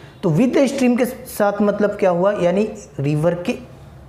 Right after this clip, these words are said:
जो स्पीड है उसके साथ। तो हमारा जो position होगा वो क्या होगा? position आपका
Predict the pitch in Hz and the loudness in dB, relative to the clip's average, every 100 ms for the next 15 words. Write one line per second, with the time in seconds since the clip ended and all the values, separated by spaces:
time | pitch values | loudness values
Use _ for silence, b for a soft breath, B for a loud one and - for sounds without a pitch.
0 | - 147 175 170 - 190 180 220 175 165 | -8 -2 -2 -2 -4 0 2 2 -2 -4
1 | - 165 - 120 - - - - - 208 | -4 -4 -2 -4 -4 -14 -18 -20 -4 0
2 | 214 220 233 226 214 254 240 294 240 202 | 2 2 0 0 2 2 2 2 2 2
3 | 202 220 262 233 233 302 - B B B | 0 0 2 2 2 -2 -4 B B B
4 | - 202 208 - 226 185 - | -2 0 2 0 0 0 -2